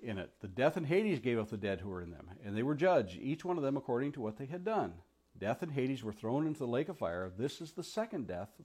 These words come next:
the lake of fire. If anyone's name was not found written in the book of life, he was thrown into the lake of fire." What is represented by the second death?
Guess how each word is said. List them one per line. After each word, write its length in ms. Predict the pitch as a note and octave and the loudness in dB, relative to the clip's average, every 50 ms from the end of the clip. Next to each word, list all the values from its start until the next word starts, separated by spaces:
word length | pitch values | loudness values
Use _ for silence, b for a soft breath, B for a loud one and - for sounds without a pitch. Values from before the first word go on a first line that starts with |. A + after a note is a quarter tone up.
| G#2 F#2+ | -8 -2
the 80 | G#2+ A2+ | 0 0
lake 380 | A#2+ G#2 F#2+ G2 A2 A2 - - | 2 2 0 0 0 -4 -6 -14
of 380 | - D2+ F#2 F#2 F#2+ F#2 - - - - | -10 -8 -8 -6 -8 -10 -14 -18 -20 -14
fire. 360 | - - F#2 D2+ C#2+ - - - _ B B B B B B B B | -6 -4 -4 -4 -4 -8 -12 -16 _ B B B B B B B B
If 120 | A2 - | -8 -2
anyone's 380 | G2+ G2+ A2 B2 C3+ C#3 A#2+ G#2+ | 0 4 6 6 6 6 6 6
name 220 | B2 B2+ C#3 D3 | 6 6 8 8
was 160 | C#3+ C3 A2 | 6 4 4
not 260 | G#2+ A#2+ B2+ C3+ - - | 6 6 6 6 4 2
found 300 | - A#2 A#2+ C3 C3+ A2+ | 0 2 2 2 2 2
written 180 | A#2+ - C3 | 0 0 0
in 100 | D3 C#3+ | -2 -2
the 60 | D3 | -2
book 180 | C#3+ C#3 D#3 - | -2 -4 -4 -6
of 120 | G#3+ G3 | -4 -2
life, 280 | B2+ G2 E2+ F#2+ G#2+ - | 2 2 2 2 0 -4
he 80 | - D#3 | -6 -8
was 180 | E3 E3 - | -6 -8 -10
thrown 420 | - - A3 G#3+ F#3+ B2+ G#2 G2 F#2+ | -8 -6 -2 0 2 2 2 2 2
into 200 | G2+ A2+ - D#3+ | 0 -2 -4 -4
the 120 | D#3 D#3 | -6 -6
lake 260 | C#3 G2 E2+ D#2 - | -4 -4 -4 -4 -6
of 80 | A2+ G#2+ | -8 -10
fire." 460 | - - - G#2 F#2 E2+ D2+ - E2 _ b b b b b b b b b b b b b b b b b b b b b b - | -10 -6 -4 -4 -4 -4 -6 -10 -14 _ b b b b b b b b b b b b b b b b b b b b b b -2
What 240 | A2+ C3 D#3 A3 | 4 6 6 6
is 200 | - A#3 G#3 - | 4 -2 -6 -2
represented 640 | F3 D#3+ E3 - - G3 C#3+ C3 A#2 A2 B2 C3+ C#3+ B2+ | 0 0 0 0 -2 -2 0 0 0 2 0 -2 0 2
by 340 | A#2 G#2 A2 A2+ A#2+ B2+ | 2 2 4 4 2 0
the 140 | B2+ A#2 C3 | 0 -2 -4
second 520 | A#2 - - - G#2+ F2+ - A#2 A2 G#2+ G#2+ | -6 -6 -6 -6 -6 -6 -6 -8 -8 -6 -6
death? 420 | G2+ E2+ - - - - - - | -8 -10 -10 -12 -14 -18 -20 -20